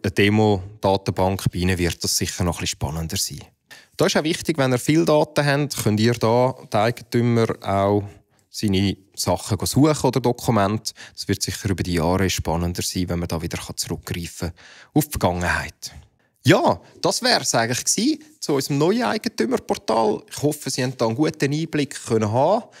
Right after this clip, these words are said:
und auch gesehen, wie einfach die Kommunikation mit dem Eigentümer über das Portal ist. Daten stehen dem Eigentümer jederzeit zur Verfügung. Das heisst, er kann am Wochenende oder am Abend dort reinschauen und die gewünschten Daten abfragen. Zudem kann er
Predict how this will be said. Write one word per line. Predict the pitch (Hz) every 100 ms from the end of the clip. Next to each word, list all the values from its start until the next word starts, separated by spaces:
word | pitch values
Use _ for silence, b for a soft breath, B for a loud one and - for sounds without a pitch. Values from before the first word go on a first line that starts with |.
| B B
und | - 113
auch | 110
gesehen, | - 147 170
wie | 135 117
einfach | 117 151 - 151 - - - b b -
die |
Kommunikation | - - 117 113 - - 110 120
mit | 123 110
dem | 104
Eigentümer | 107 - 120 113 107
über | 104 101
das | - -
Portal | 92 - 95 90 87
ist. | 82 - - _ _ b b b b b b
Daten | - 156 202 190
stehen | - 139
dem | 135
Eigentümer | 135 139 - 165 143
jederzeit | 131 147 160 - 165 -
zur | 135
Verfügung. | 123 135 156 156 127 -
Das | -
heisst, | 120 120 113
er |
kann | - 104
am | 101
Wochenende | 139 - 135 127 127 104
oder | 95
am | 90
Abend | 98 131 131 113 101
dort | 113
reinschauen | 127 139 131 131 135 131 B B
und | 123
die | 151
gewünschten | - 127 127 131
Daten | 98 101 - 110
abfragen. | 90 - - 92 78 - 76 - _ -
Zudem | - 147 156
kann | - 113
er | 107 131 160